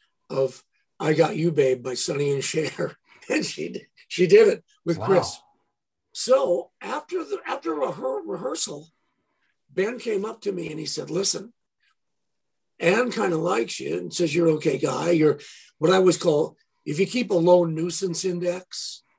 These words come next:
Speaker 1: and you're always up and happy, that opens the door to a lot of things. So would you play guitar in her set?" I go, "I would love to do that. Are you kidding?" Love Monger set.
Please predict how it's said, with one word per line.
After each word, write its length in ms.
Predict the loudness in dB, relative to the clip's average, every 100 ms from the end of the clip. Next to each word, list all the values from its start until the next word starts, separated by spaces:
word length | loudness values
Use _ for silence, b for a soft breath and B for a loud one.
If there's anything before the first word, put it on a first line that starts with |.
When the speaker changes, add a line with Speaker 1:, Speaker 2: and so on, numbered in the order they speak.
| -14
Speaker 1:
and 100 | -10
you're 140 | -6
always 260 | -2 -2 -2
up 180 | -4 -4
and 220 | -6 -6
happy, 360 | 0 2 2 0 b b 0
that 240 | 4 6
opens 420 | 6 4 0 -4 -4
the 80 |
door 440 | 0 4 4 2 -2
to 160 | -4
a 20 | -10
lot 240 | -8 -6
of 140 | -6
things. 360 | -4 -6 -6 -12 b b b b b b b -12
So 500 | -2 4 4 4 -2 _ _
would 300 | 4 4 4
you 180 | -2 -2
play 540 | 0 2 4 2 -2 _ _ -8
guitar 680 | -6 -2 -2 -2 -4 -8 -14 _ _ -6
in 140 | -6
her 180 | -4 -4
set?" 360 | -4 -4 -8 -14 _ -20
I 140 | -18
go, 180 | -16 -18 _ _ _ _ _ _ _ _ _ _
"I 80 | -8
would 200 | -6 -2
love 340 | 6 8 6 4
to 100 | -2
do 180 | -2 -4
that. 360 | -6 -8 -8
Are 140 | -8 -6
you 120 | -6
kidding?" 360 | 0 2 2 2
Love 160 | 2
Monger 240 | 0 -6 -10
set. 180 | -12